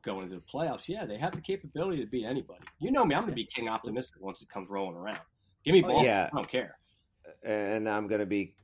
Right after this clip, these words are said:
Speaker 3: king negative because, you know, it's just, uh, that's how I'm built. You know, I'm constantly waiting for the other shoe to drop. But,
Speaker 2: Minnesota.
Speaker 3: you know,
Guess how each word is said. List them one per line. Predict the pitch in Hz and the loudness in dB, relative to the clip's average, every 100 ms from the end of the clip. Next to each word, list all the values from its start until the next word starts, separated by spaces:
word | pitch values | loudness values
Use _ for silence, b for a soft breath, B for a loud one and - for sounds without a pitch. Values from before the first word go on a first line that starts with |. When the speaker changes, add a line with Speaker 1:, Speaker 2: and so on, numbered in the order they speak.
| _ - | _ -4
Speaker 3:
king | 123 104 | 0 2
negative | 101 104 90 90 87 | 0 0 0 -2 -4
because, | 90 101 92 - | -4 -2 -4 -4
you | 135 | -2
know, | 95 104 | 0 0
it's | 85 | 0
just, | 113 - - | -4 -6 -10
uh, | - | -6
that's | 101 101 85 95 | -2 0 0 0
how | 117 98 90 | 2 4 4
I'm | 90 85 | 2 0
built. | 90 92 - - | 0 0 -2 -6
You | 90 | -4
know, | 87 87 | -2 0
I'm | 87 | -2
constantly | - 90 87 87 87 | -2 -2 -2 -4 -2
waiting | 87 90 87 | 0 0 -2
for | 90 | -4
the | 85 | -2
other | 85 82 | -2 -2
shoe | 78 90 | -4 -4
to | 87 | -4
drop. | 80 82 80 - | -2 -2 -2 -6
But, | - 104 | -2 0
Speaker 2:
Minnesota. | 87 90 95 | 2 2 0
Speaker 3:
you | |
know, | 92 92 | 0 -2